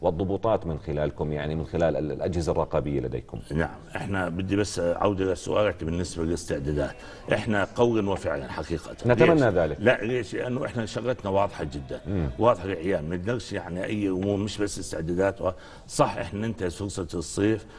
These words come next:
Speaker 2: وعندنا أشغال أخرى، هذا جزئية من عملنا، إنه احنا ننسق مع الدوائر الأخرى، سواء أشغال، سواء كهرباء، سواء البلديات.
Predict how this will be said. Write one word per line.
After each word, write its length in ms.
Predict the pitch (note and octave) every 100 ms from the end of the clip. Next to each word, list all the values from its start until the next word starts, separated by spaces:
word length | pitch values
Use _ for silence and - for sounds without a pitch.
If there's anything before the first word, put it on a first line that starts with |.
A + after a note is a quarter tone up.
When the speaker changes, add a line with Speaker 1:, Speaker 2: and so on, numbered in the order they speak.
| - -
Speaker 2:
وعندنا 500 | D#2+ G#2 D3+ - -
أشغال 400 | - A2 B2+ -
أخرى، 360 | A#2 - C#2+ D2 E2
هذا 280 | A#2+ A2 G2+ D2
جزئية 500 | D2+ D#2+ D3+ C#3+ A#2+
من 200 | G2+ G#2+
عملنا، 500 | F2+ G2+ G2 F#2 G#2 - - - -
إنه 200 | A#2 A#2+
احنا 200 | - G2+
ننسق 440 | G#2 B2 - -
مع 220 | F#2 F#2+
الدوائر 440 | F#2+ D#2+ E2 A2+ G#2
الأخرى، 260 | F2+ -
سواء 380 | E2 G2 A2+ G#2
أشغال، 480 | G2 - F#2+ F#2 F2
سواء 300 | - G2 G2+
كهرباء، 580 | F#2+ F#2 F#2 E2+ F2 F2+ - -
سواء 280 | - C3 C#3+
البلديات. 840 | A#2+ F#2+ G#2 F#2+ F#2 F#2+ F#2+ G2